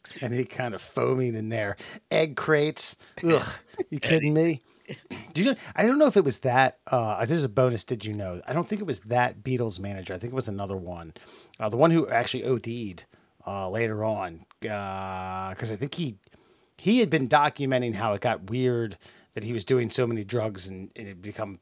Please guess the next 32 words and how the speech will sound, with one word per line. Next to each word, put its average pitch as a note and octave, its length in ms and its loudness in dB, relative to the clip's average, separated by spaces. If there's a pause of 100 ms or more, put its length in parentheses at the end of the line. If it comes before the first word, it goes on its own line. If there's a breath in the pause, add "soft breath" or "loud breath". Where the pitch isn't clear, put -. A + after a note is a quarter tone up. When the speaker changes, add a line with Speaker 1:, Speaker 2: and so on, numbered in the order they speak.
Speaker 1:
commonplace. F#2+ 760 -6 (320 loud breath)
Like, A#2+ 180 -4
"Ah, D#3 140 6
I A#2 80 -2
wake A#2 240 -2
up, E3+ 280 4 (160)
I A#2+ 60 -2
do A2+ 140 -4
this, D#3+ 580 2 (240)
you A#2+ 100 -6
know, F#2+ 140 -6
afternoon C#3+ 440 0
rolls D3 220 6
around, C#3 280 4
I B2+ 60 2
eat A2+ 120 -2
lunch, C#3 320 2
I A#2+ 60 -2
do A2 160 -6
this. C#3+ 420 0 (540 loud breath)
Four D3+ 200 4
or C#3 60 4
five C3 200 6
o'clock, C#3 360 2
I C3 60 2
start B2+ 180 0
drinking A2+ 300 -4
beers, D3 420 4
smoke A2+ 260 -6
a A2+ 60 -6
little B2 180 2
weed. C#3+ 320 0